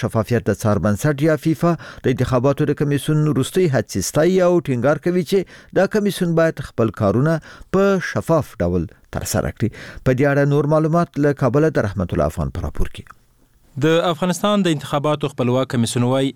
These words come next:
Speaker 2: د شفافو او عادلانه انتخاباتو د ترسره کېدو لپاره د حکومت له مشرانو، د ملګرو ملتونو او د مرسته کوونکو هیوادونو او سازمانونو له استازو سره سلا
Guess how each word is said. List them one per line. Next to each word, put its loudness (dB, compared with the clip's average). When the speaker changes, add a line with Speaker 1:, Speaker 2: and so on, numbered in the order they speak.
Speaker 2:
د 4
شفافو -2
او 2
عادلانه 0
انتخاباتو -2
د 2
ترسره -2
کېدو 0
لپاره 0
د 0
حکومت -2
له 2
مشرانو، 0
د 2
ملګرو 0
ملتونو 0
او 2
د 2
مرسته -4
کوونکو 2
هیوادونو 0
او 0
سازمانونو 2
له 2
استازو -2
سره 0
سلا 2